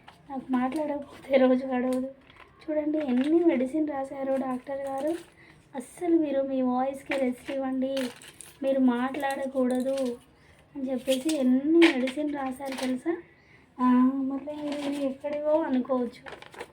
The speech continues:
ఆ, చూడండి, మీకు డేట్ చూపిస్తాను. ఇదిగో ఇక్కడ కనిపిస్తుందా? డేట్ కనిపిస్తుందా?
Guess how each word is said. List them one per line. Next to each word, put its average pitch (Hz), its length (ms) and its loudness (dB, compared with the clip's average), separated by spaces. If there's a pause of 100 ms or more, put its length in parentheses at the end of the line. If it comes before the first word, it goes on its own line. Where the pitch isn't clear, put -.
(480)
ఆ, 262 220 -4 (120)
చూడండి, 320 420 4
మీకు 277 300 0
డేట్ 254 440 0
చూపిస్తాను. 247 680 -6 (300)
ఇదిగో 254 420 -6
ఇక్కడ 262 240 -8
కనిపిస్తుందా? 285 840 -6 (560)
డేట్ 285 200 -12
కనిపిస్తుందా? 277 800 -6